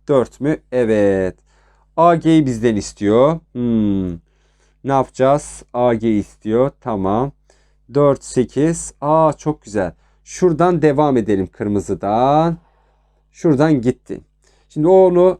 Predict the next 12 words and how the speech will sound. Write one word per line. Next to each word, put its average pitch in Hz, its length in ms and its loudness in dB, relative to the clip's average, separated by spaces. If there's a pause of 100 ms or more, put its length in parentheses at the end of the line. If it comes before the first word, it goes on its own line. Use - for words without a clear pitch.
(120)
yapmadan 151 560 -2
önce 113 200 -2
şurada 147 400 -2
ne 160 140 0
vardı 120 260 2
arkadaşlar? 120 680 -4
Bir 165 100 -8
tane 117 320 -4
dik 131 140 -16
üçgenimiz 123 460 -4
var 117 200 0
mı? 151 300 0